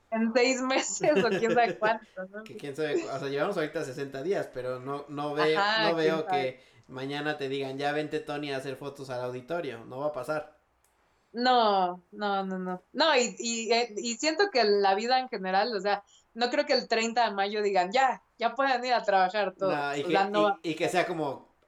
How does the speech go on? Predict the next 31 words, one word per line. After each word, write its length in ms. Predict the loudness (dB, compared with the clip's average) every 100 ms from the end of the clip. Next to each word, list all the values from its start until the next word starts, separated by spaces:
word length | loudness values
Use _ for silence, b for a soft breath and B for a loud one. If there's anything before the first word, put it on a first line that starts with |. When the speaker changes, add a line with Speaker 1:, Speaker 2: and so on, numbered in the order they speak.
| -2
Speaker 2:
prender 320 | -2 2 2
un 60 | 2
botón 320 | -2 -4 -4
y 80 | 0
ya 200 | -2 0
toda 200 | -2 -2
la 100 | -4
normalidad. 680 | -8 -10 -10 -6 -2 -2 B B B
Vamos 240 | 0 0 0
a 80 |
tener 220 | -2 0 2
Speaker 1:
Ajá, 80 |
Speaker 2:
una, 120 | 4 4
Speaker 1:
exacto. 200 | 4 0
Speaker 2:
una 160 | 0
realidad 580 | 2 2 0 0 0 0
completamente 960 | -4 -8 -6 -6 -6 -8 -6 -6 -6 -12
distinta. 720 | -14 -12 -6 -6 0 0 0 B B -8
Y 160 | 2
e-, 80 | 2 2
es 80 | 0
más, 320 | 0 0 -2 b _
cuando 320 | 0 2 4 6
ha-, 280 | 6 4 0
hagan 320 | 0 0 -2
el 120 | -4
primer 360 | -4 -4 -2 -2
show 220 | 0 0
que 120 | 0
digan, 300 | -4 -4 -6
"Ya, 380 | 0 2 2 -2